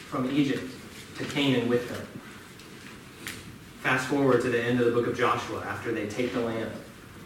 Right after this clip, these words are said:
And there's a special remark made in Joshua twenty-four thirty-three. And you can read about the land that was purchased and designated for the burial of Joseph's bones that they carried up from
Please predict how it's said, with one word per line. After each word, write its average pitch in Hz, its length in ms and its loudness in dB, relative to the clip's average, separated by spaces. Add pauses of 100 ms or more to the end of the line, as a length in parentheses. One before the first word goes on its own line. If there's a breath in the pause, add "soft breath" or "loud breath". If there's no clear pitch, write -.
(120)
And 120 100 -4
there's 117 180 4
a 120 60 2
special 160 460 6
remark 135 340 8
made 123 280 4
in 107 80 0
Joshua 120 360 2
twenty-four 135 520 4
thirty-three. 127 720 4 (500)
And 110 80 -4
you 123 80 2
can 123 220 4
read 139 200 8
about 117 480 4 (180)
the - 80 -4
land 131 380 4
that 139 80 6
was 123 140 6
purchased 139 540 2
and 117 160 -2
designated 123 760 4 (100)
for 123 140 2
the 120 60 4
burial 127 540 8
of 113 200 -2
Joseph's 127 460 4
bones 120 560 2 (200)
that 120 120 -4
they 117 120 0
carried 120 360 4
up - 80 0 (180)
from 120 400 0